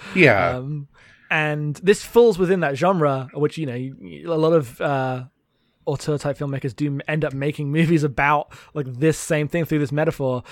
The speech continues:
Speaker 2: Uh, but it really sidesteps that as, like, its focus. It doesn't feel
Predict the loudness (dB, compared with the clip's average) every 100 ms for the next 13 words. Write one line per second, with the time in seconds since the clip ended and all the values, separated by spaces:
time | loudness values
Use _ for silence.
0 | -20 -18 -8 -6 -6 -8 -12 -20 _ -6
1 | 2 2 2 -2 0 4 6 4 2 2
2 | 2 -2 -2 -2 -2 -2 -4 -4 -6 -4
3 | -4 -4 -6 -4 -4 -4 -6 -2 0 -2